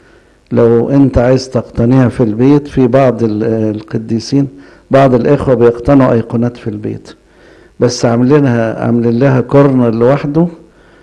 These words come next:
وعاملين كده يعني زي، آه، ركن كده لوحده، حاطين فيه أيقونة مدشنة،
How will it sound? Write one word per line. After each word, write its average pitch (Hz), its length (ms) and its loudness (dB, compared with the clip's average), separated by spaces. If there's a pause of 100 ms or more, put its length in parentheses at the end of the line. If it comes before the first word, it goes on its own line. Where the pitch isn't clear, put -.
(260)
وعاملين 117 560 0
كده 120 320 2
يعني 123 380 2
زي، 113 460 0
آه، 113 500 -2 (1160)
ركن 135 400 0
كده 120 280 -4
لوحده، 147 380 -6
حاطين 135 420 -8
فيه 135 400 -10 (720)
أيقونة 160 600 -4
مدشنة، 151 640 -8